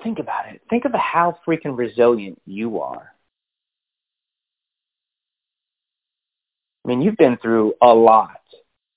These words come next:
For some of you, hell and back multiple times. And you're still here. I mean, what if all of that was for some, some reason?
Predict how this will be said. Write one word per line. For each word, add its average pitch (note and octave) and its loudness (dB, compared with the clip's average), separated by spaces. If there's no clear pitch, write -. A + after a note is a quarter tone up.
For A#2+ -10
some D#3+ -6
of B2 -2
you, G#2+ -6
hell C3 0
and G#2+ -14
back G2 -2
multiple B2 -2
times. C#2+ -14
And C3+ -8
you're - -8
still F3+ -4
here. F#2+ -8
I - -10
mean, C3 0
what E3 6
if D#3+ -10
all D3 6
of B2+ 0
that A2 -2
was G#2 -8
for A2 -8
some, A#2 -8
some C3+ 0
reason? B2+ -6